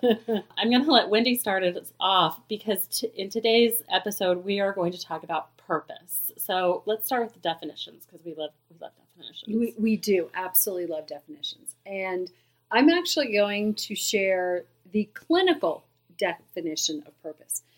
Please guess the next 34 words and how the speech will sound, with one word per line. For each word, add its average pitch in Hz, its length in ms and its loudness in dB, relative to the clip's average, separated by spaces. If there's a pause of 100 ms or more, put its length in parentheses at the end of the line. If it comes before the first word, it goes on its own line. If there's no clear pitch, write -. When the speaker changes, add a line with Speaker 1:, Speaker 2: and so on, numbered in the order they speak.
(180)
Speaker 1:
based 214 320 4
on 180 380 -4
coursework 285 580 4
that 196 100 2
I've 185 160 0
done 175 340 -2 (100)
through 196 160 -6
the 180 100 -6
University 180 480 -2
of 165 80 0
Michigan, 165 440 -2
and 160 120 -6
I 165 60 -6
just 165 280 0
completed 180 480 -8
one 170 240 -4
that 165 180 -6
deals 170 480 -2 (160)
with 165 300 -4 (480)
purpose 233 320 -2
in 175 140 0
the 165 80 -2 (120)
workplace, - 800 -8 (200)
which 180 420 -4 (200)
Speaker 2:
Mm. - 40 -20
Speaker 1:
I - 20 -20 (140)
know, 147 120 -20 (240)
absolutely 156 380 -6 (100)
fantastic. - 800 -6 (460)
And 214 500 4
according 294 600 4 (100)
to 233 400 0
the 208 200 -2
Professor 196 760 -4